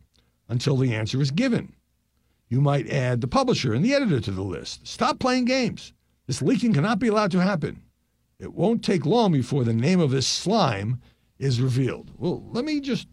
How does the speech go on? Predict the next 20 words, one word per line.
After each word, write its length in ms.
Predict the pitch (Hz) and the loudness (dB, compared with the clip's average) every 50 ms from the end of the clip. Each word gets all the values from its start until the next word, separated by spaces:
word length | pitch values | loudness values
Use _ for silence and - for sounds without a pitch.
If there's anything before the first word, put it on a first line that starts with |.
| _ _ | _ _
sort 240 | - - 175 151 | -6 -4 -2 0
of 460 | 139 131 117 107 92 71 - 98 104 107 | 0 -2 -4 -6 -8 -10 -12 -12 -10 -6
jump 260 | 98 151 139 110 - | -4 -2 -2 -2 -2
in 120 | 131 123 | -2 0
here 140 | 123 127 139 | 0 0 0
with 140 | 135 139 110 | -2 -2 -2
a 20 | |
little 480 | 107 101 104 104 101 104 101 101 85 85 - _ _ _ _ _ _ _ _ _ _ _ _ - | -2 -4 -4 -4 -4 -6 -8 -8 -10 -14 -18 _ _ _ _ _ _ _ _ _ _ _ _ -14
law 140 | - 117 120 | -10 -10 -10
school 500 | 110 - - 127 117 110 110 113 117 110 104 - _ _ _ _ _ _ _ _ _ _ - | -10 -8 -6 -4 -2 -2 -2 -2 -4 -6 -10 -16 _ _ _ _ _ _ _ _ _ _ -6
lesson. 540 | 190 147 147 123 101 143 151 160 190 - - _ _ _ _ _ _ _ _ _ _ _ _ _ _ _ _ _ _ _ _ _ _ _ _ _ _ _ _ _ _ _ _ _ _ _ _ _ _ _ _ - | -2 0 0 2 2 2 0 0 0 -2 -8 _ _ _ _ _ _ _ _ _ _ _ _ _ _ _ _ _ _ _ _ _ _ _ _ _ _ _ _ _ _ _ _ _ _ _ _ _ _ _ _ -2
On 220 | - 214 226 208 190 | 0 2 2 4 4
what 260 | 202 247 277 262 - | 4 4 4 2 0
grounds 920 | - - 208 214 220 214 196 170 117 85 82 78 80 113 127 - - - - _ _ _ _ _ _ _ _ _ _ _ _ _ _ _ _ _ _ _ _ _ _ _ _ _ _ _ - 131 | -2 0 2 4 4 4 4 4 2 0 -4 -6 -6 -6 -8 -8 -12 -16 -20 _ _ _ _ _ _ _ _ _ _ _ _ _ _ _ _ _ _ _ _ _ _ _ _ _ _ _ -14 -8
would 340 | 107 113 127 135 131 117 113 | -4 -2 0 0 0 0 2
you 340 | 131 135 127 120 117 110 104 92 | 2 2 2 2 0 -2 -2 0
go 220 | 123 127 143 151 | 0 2 2 2
to 180 | 135 - - 160 | 2 0 0 0
the 120 | 117 117 | 0 2
reporter, 800 | 117 113 113 - - - 175 208 208 165 117 90 85 98 151 185 | 0 0 0 -2 -2 0 2 2 2 2 2 0 -2 -2 -4 -4